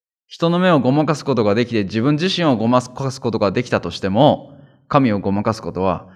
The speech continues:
イエス・キリストをごまかすことはできません。私のことを全部知った上で、イエス・キリストは、私の罪を全部負って、その罪のゆえに私が本当は受けないといけなかった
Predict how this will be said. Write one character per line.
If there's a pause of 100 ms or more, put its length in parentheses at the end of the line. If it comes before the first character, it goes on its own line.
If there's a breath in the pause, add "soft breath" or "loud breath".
(200 soft breath)
イ
エ
ス・
キ
リ
ス
ト
を
ご
ま
か
す
こ
と
は
で
き
ま
せ
ん。 (1900)
私
の
こ
と
を
全
部
知
っ
た
上
で、 (1000)
イ
エ
ス・
キ
リ
ス
ト
は、 (1160)
私
の
罪
を
全
部
負
っ
て、 (1200)
そ
の
罪
の
ゆ
え
に
私
が
本
当
は
受
け
な
い
と
い
け
な
か
っ
た